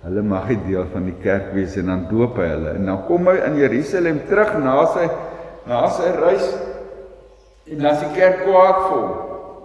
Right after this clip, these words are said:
Ons het gelees, hulle het hom verwyd. Jy het by heidene tuis gegaan. Dit was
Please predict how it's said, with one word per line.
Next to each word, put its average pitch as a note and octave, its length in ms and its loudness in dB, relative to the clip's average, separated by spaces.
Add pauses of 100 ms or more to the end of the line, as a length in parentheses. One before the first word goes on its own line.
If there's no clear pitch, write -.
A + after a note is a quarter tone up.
Ons - 140 -18
het - 180 -20
gelees, B2+ 320 -10
hulle A#2 240 -4
het A#2+ 80 -4
hom A#2+ 160 -6
verwyd. A#2 480 -8 (520)
Jy C#3 120 4
het C#3 160 0
by G#2+ 140 0
heidene B2+ 500 0
tuis - 240 0
gegaan. - 400 -8 (2250)
Dit A2 220 -20
was C#3 100 -10